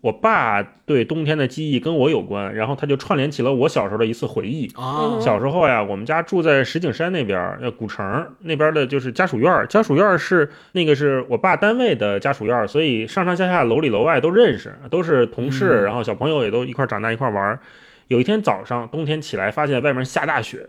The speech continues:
Speaker 1: 可能是那几年的一次非常大的雪。
Speaker 3: 嗯。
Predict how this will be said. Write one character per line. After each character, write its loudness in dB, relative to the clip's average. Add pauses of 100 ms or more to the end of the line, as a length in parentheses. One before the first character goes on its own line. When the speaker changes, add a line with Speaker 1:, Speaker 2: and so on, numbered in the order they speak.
Speaker 1:
可 -8
能 -2
是 0
那 2
几 -8
年 -6
的 0
一 0
次 -2
非 0
常 -4
大 0
的 -2
雪。 -14
Speaker 3:
嗯。 -10